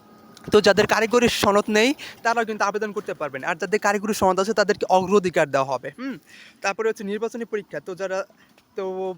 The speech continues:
এ-, এখানে আপনারা দেখে নেবেন। তো যারা টেকনিক্যাল ট্রেড, ওদের কিন্তু হবে বা আইকিউ, ইংরেজি সাধারণ জ্ঞান, স্বাস্থ্যগত মৌখিক পরীক্ষা। তো বিশেষ দ-, দ্রষ্টব্য, প্রবুস্ট ট্রেডের সকল প্রার্থীকে শারীরিক দক্ষতা যাচাইয়ের জন্য খেলাধুলা পোশাক সঙ্গে আনতে হবে।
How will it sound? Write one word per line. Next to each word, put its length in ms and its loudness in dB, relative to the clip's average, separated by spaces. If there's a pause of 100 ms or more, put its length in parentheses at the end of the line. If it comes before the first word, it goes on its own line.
এ-, 220 2
এখানে 220 0
আপনারা 220 0
দেখে 220 -6
নেবেন। 240 -10
তো 100 -12
যারা 180 -6
টেকনিক্যাল 380 -12
ট্রেড, 320 -14
ওদের 200 -6
কিন্তু 220 -12
হবে 160 -8
বা 380 -6
আইকিউ, 540 -6
ইংরেজি 460 -12
সাধারণ 440 -8
জ্ঞান, 200 -8 (320)
স্বাস্থ্যগত 500 -8
মৌখিক 600 -8 (100)
পরীক্ষা। 420 -14 (460)
তো 120 -6
বিশেষ 300 -8
দ-, 140 -6 (220)
দ্রষ্টব্য, 600 -8 (380)
প্রবুস্ট 340 -4
ট্রেডের 180 -6
সকল 320 -6
প্রার্থীকে 400 -8
শারীরিক 360 -12
দক্ষতা 240 -8
যাচাইয়ের 400 -6
জন্য 260 -10
খেলাধুলা 400 -8
পোশাক 340 -18
সঙ্গে 260 -14
আনতে 200 -14
হবে। 240 -16